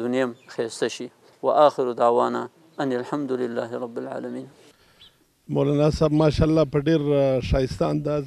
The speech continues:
Speaker 2: باندې د مصعب ابن عمر رضی الله عنه سیرت بیان کړي. په دې مناسبت باندې زه ځوانان ته یو پیغام ورکوم چې دا یو ځوان و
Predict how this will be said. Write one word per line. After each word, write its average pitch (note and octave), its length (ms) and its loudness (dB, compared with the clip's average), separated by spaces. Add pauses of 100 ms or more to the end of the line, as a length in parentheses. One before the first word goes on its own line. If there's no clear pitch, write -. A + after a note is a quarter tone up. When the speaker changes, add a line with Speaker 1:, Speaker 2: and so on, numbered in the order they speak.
Speaker 2:
باندې C3+ 280 -6 (120)
د B2 260 -4
مصعب C#3+ 420 -4
ابن C3 100 -6 (120)
عمر C3+ 320 0
رضی B2+ 260 -2
الله B2+ 400 -2
عنه B2 320 -4
سیرت C3+ 400 0
بیان A#2+ 320 -2
کړي. A#2+ 140 -16 (1400)
په D3 80 -4 (120)
دې F#3+ 340 8 (320)
مناسبت D#3 480 2 (120)
باندې E3 280 4 (200)
زه E3+ 360 4 (880)
ځوانان D#3+ 440 2 (120)
ته D#3 200 2 (100)
یو C3 80 2 (120)
پیغام B2+ 400 -2
ورکوم G#2 400 -10 (1500)
چې - 100 -8 (120)
دا G3+ 160 10
یو F3 80 10 (140)
ځوان F3 320 4
و E3 100 0